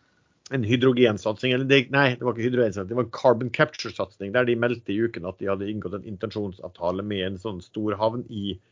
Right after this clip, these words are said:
eh, Tyskland, om at de skulle gjøre noe sammen på det. Ehm, men, ja, litt, litt diffust, litt langt fram, så, og om det har spilt noen stor rolle i, liksom, i oppgangen, det vet jeg ikke. Det, det, den type melding som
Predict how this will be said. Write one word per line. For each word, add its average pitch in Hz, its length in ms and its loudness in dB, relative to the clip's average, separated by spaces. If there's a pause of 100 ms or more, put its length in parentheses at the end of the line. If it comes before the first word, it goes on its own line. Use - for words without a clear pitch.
(200)
eh, 104 100 -8
Tyskland, 202 540 4
om 131 220 -4
at 113 120 -4
de 113 120 -6
skulle 98 520 -2 (480)
gjøre 180 280 8
noe 123 260 0
sammen 98 440 -2
på 113 100 -4
det. 98 100 0 (240)
Ehm, 101 340 -6 (760)
men, 123 140 -6
ja, 113 340 -2
litt, 131 260 -2 (100)
litt 156 240 4
diffust, 127 440 0 (260)
litt 127 240 -2
langt 110 200 -2
fram, 190 360 4 (340)
så, - 140 -2
og 117 1500 0
om 113 500 -6
det 113 160 2
har 104 300 2
spilt - 260 -4
noen 104 80 -6
stor 104 240 0
rolle 104 320 0
i, 92 60 -4
liksom, 87 240 -12
i 90 300 -10
oppgangen, 113 540 -4
det 113 120 0
vet 107 120 -2
jeg 90 120 -8
ikke. 98 160 -4
Det, 156 200 8
det, 165 220 4
den 170 180 8
type 151 220 0
melding 147 360 4
som 127 200 0